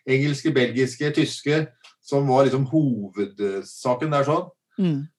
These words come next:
Speaker 1: Og så begynte jeg å grave meg i, og fant ut at disse ølene hadde jo, var jo et his-, produkt av samfunnshistorie, av kulturell historie, av industrihistorie, av
Speaker 2: Mm.
Speaker 1: rivalisering mellom fyrstedømmer, mellom, mellom land,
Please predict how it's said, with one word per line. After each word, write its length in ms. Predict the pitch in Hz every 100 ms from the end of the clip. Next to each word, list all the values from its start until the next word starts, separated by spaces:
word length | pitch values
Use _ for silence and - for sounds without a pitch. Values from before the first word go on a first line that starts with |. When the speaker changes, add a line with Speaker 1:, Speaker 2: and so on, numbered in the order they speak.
| _
Speaker 1:
Og 140 | - 131
så 160 | 160 180
begynte 280 | 170 147 170
jeg 80 |
å 20 | 185
grave 320 | 160 131 113
meg 260 | 156 180 156
i, 80 | 156 143 _ _ 143
og 140 | 156 -
fant 220 | 180 131
ut 80 | 151
at 80 | 151
disse 160 | - 190
ølene 220 | 143 185
hadde 240 | 170 117
jo, 80 | 160 160
var 160 | 143
jo 60 | 180
et 500 | - _ _ _ 139 143
his-, 320 | 196 - - -
produkt 480 | 196 151 135 131 - _ _
av 460 | - - 170 180 - _ _ _ -
samfunnshistorie, 1120 | 208 202 127 127 120 123 - 170 185 208 220
av 220 | 160 165 -
kulturell 580 | 165 165 175 156 151 165
historie, 420 | 160 170 170 180
av 80 | 175
industrihistorie, 1000 | 156 170 - 151 165 170 - 160 165 175
av 240 | 160 165 160
Speaker 2:
Mm. 240 | 170 143
Speaker 1:
rivalisering 1000 | 131 156 160 170 - - 165 170 175 175
mellom 240 | 175 170 165
fyrstedømmer, 1080 | 190 - - 120 131 139 151 156 156 160 160
mellom, 300 | 160 170 151 - - _
mellom 180 | 139 170
land, 300 | 160 139 156